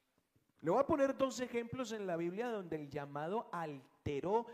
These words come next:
el curso normal de las cosas. Y eso hace Dios cuando llama a alguien, lo altera. No que lo ponga eufórico, sino que le cambia el curso normal de lo que está haciendo.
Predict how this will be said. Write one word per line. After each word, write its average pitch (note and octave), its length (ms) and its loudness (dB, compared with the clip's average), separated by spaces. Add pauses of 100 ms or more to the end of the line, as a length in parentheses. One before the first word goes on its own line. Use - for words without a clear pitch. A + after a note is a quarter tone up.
(200)
el E3 260 -2
curso G#3 460 -4
normal D#3 540 -6
de F3+ 120 -6
las D3 220 -12
cosas. - 460 -8 (200)
Y D3+ 160 0
eso C#3+ 200 0
hace F#3+ 240 -2
Dios F#3+ 300 -2
cuando F#3+ 320 -2
llama C#3 380 -6
a - 20 -6
alguien, B2+ 280 -10 (380)
lo C3 320 -2
altera. B2 560 -10 (460)
No D3+ 160 0
que A#3+ 120 -2
lo F#3 140 0
ponga F3+ 240 0
eufórico, F#3+ 480 0
sino C#3 360 -6
que G#3 100 -4
le D#3+ 280 -10
cambia G3 540 -4 (1400)
el E3+ 180 -2
curso D4 340 0
normal G#3+ 340 -2
de B3 100 0
lo A#3 120 -4
que - 80 -6
está D#3+ 180 -6
haciendo. - 260 -10